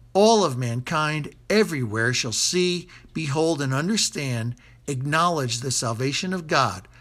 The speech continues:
the deliverance from eternal death decreed by him in Jesus.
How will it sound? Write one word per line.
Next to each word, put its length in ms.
the 100
deliverance 720
from 280
eternal 440
death 460
decreed 560
by 200
him 380
in 280
Jesus. 680